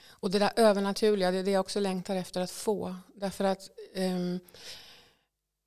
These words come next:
eftersom jag har levt mycket ute i världen så har jag ju haft vänner som har hållit på med, med olika new age, eh, saker då.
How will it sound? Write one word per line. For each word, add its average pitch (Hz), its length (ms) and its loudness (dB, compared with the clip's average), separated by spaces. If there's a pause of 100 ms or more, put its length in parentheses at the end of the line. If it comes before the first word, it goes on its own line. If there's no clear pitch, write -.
(760)
eftersom 208 300 2
jag 247 60 6
har 269 60 4
levt 254 220 2
mycket 226 240 -2
ute 180 140 -2
i - 20 0
världen 170 320 -2
så 180 100 -6
har 185 160 -2
jag 180 120 0
ju 180 60 0
haft - 380 -10
vänner 214 560 0
som 190 180 -6
har 185 60 -4
hållit 175 140 -10
på 185 180 -2
med, 165 280 -4
med 175 420 -6 (100)
olika 180 300 -4
new 175 160 -2
age, - 640 -4
eh, - 200 -12 (400)
saker 220 400 -6
då. - 160 -12